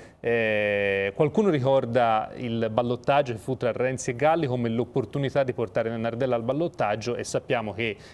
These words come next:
in un, eh, con una situazione governativa come quella che tiene insieme Lega e Movimento cinque Stelle, il ballottaggio un po' ovunque, anche a Firenze, per il Partito Democratico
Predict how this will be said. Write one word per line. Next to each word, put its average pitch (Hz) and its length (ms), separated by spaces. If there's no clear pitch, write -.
in 110 180
un, 117 300
eh, 95 560
con 123 180
una 107 540
situazione 123 400
governativa 120 560
come 98 180
quella 117 200
che - 40
tiene 117 200
insieme 113 280
Lega 113 220
e - 20
Movimento 123 340
cinque 143 240
Stelle, 107 380
il 131 160
ballottaggio 117 760
un 107 140
po' - 80
ovunque, 120 460
anche 101 220
a 107 40
Firenze, 117 360
per 123 160
il 110 100
Partito 123 300
Democratico 104 580